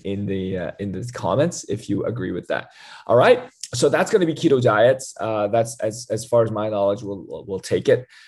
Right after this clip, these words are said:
And, uh, so the final one, the final one is going to be, um, you know, I I F Y M.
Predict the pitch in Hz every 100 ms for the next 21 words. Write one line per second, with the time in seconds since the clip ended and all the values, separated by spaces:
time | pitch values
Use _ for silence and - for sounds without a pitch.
0 | _ 110 117 117 120 127 117 120 123 156
1 | 143 123 160 196 175 156 131 117 127 127
2 | 131 135 139 127 117 117 120 113 117 117
3 | 117 110 113 110 92 101 107 101 101 -
4 | 110 104 - 117 107 113 107 101 - -
5 | 107 104 - 85 123 -